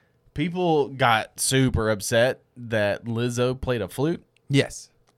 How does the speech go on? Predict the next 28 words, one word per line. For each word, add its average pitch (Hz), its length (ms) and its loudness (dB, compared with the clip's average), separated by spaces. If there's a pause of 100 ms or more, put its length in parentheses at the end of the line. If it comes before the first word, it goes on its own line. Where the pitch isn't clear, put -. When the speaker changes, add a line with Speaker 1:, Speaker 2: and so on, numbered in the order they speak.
(500)
Speaker 1:
I'm, 135 320 6
Speaker 2:
I 123 60 6
Speaker 1:
I 135 180 8
Speaker 2:
do 151 180 8
Speaker 1:
missed - 160 6
Speaker 2:
not 208 220 6
Speaker 1:
the, 135 220 2
Speaker 2:
understand 165 720 4
Speaker 1:
I - 20 6
missed 135 160 4
the 127 160 2
whole 123 140 6
Speaker 2:
what 123 140 6
Speaker 1:
thing. 113 160 0
Speaker 2:
happened. 98 640 -6
Speaker 1:
Explain 123 420 0
it 123 80 -4
to 120 40 -6
me 120 80 -2
like 113 120 0
I'm 104 100 0
five. 92 280 0
What 101 140 2
Speaker 2:
I 131 40 6
Speaker 1:
happened? 90 280 -2
Speaker 2:
don't 147 360 4
know. 131 580 4
Okay. 135 240 4